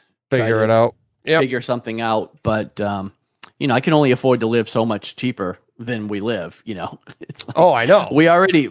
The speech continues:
Speaker 1: you know, I already make, I, I, I
Speaker 2: You're
Speaker 1: bring in
Speaker 2: already
Speaker 1: twenty percent
Speaker 2: retiring
Speaker 1: of
Speaker 2: to
Speaker 1: the
Speaker 2: Florence.
Speaker 1: I bring in twenty percent of the income as it is. My wife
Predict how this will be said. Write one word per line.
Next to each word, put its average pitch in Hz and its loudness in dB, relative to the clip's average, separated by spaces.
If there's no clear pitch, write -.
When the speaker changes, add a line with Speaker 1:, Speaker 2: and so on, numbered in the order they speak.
Speaker 1:
you 175 2
know, 139 4
I 143 2
already 160 2
make, 135 0
I, - -10
I, - -4
I - 2
Speaker 2:
You're 139 2
Speaker 1:
bring 143 4
in 214 4
Speaker 2:
already 196 4
Speaker 1:
twenty 147 4
percent 180 4
Speaker 2:
retiring 165 4
Speaker 1:
of 123 4
Speaker 2:
to 120 0
Speaker 1:
the 139 6
Speaker 2:
Florence. 165 2
Speaker 1:
I 160 2
bring 175 2
in 156 2
twenty 139 4
percent 131 0
of 120 -2
the 113 0
income 113 -2
as 107 -2
it 110 -2
is. 104 -4
My 117 0
wife 127 2